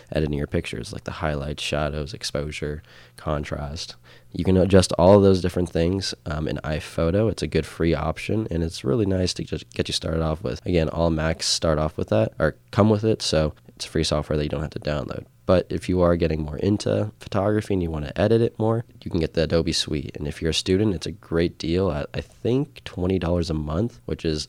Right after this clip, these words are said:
a lot better than the fifty dollars a month. So if you're a student, use your school's email address and then get that student discount for the Adobe software, Adobe Suite. It comes with Lightroom and Photoshop, which are the two programs that I primarily use when it comes to editing your photos.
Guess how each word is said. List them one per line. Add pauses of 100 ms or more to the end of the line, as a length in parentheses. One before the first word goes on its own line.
a
lot
better
than
the
fifty
dollars
a
month.
So (220)
if
you're
a
student, (540)
use
your
school's
email
address
and
then
get
that
student (200)
discount
for
the
Adobe
software, (240)
Adobe
Suite. (420)
It
comes
with
Lightroom
and
Photoshop, (100)
which
are
the
two
programs
that
I
primarily
use
when
it
comes
to
editing
your
photos.